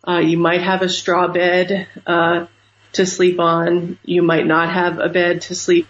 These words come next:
on. Um, people are crowded together in cells.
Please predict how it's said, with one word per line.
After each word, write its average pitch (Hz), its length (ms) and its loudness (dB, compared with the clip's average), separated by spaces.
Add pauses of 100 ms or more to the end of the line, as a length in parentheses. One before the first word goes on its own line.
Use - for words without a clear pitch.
(160)
on. 175 480 0 (500)
Um, - 680 -2 (200)
people 196 360 0
are 165 240 0
crowded 180 420 0
together 185 540 0
in 165 460 0
cells. 180 840 -2